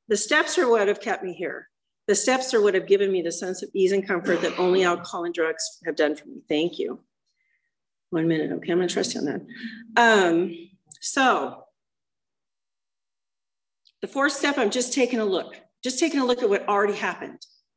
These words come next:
Five, I'm talking to somebody I already know really well, my sponsor. Six and seven are continual. What am I doing? What am I getting out of it? What am I doing? What am I getting out of it? You know, eight, I already made a list with my four step and,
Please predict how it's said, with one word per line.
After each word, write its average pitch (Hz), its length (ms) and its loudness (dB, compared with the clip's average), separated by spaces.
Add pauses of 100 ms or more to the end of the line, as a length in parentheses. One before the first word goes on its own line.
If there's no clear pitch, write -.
(420)
Five, 254 280 4
I'm 202 100 -4
talking 233 280 -8
to 196 60 -10
somebody 208 260 -4
I 185 60 -4
already 202 160 -4
know 190 220 -6
really 160 240 -6
well, 151 420 -10
my 170 80 -8
sponsor. - 580 -10 (680)
Six 269 240 4
and 247 100 6
seven 233 240 4
are 202 80 0
continual. 190 640 -4 (280)
What 208 140 0
am 208 60 2
I 208 80 2
doing? 196 260 2
What 175 140 0
am 180 80 -4
I 180 80 -4
getting 180 300 -2
out 165 120 -4
of 143 80 -8
it? - 120 -10
What 170 120 -2
am 170 80 -2
I 165 80 0
doing? 160 280 -2
What 156 120 0
am 156 80 -2
I 151 60 -2
getting 147 320 0
out 139 100 -4
of - 80 -8
it? - 120 -10 (840)
You 196 120 8
know, 190 200 6
eight, 226 220 8
I - 20 6
already 202 200 6
made 196 180 2
a 175 60 -2
list 175 340 -4
with - 100 -8
my 160 140 -4
four 170 220 -2
step 175 380 -2
and, 180 160 -4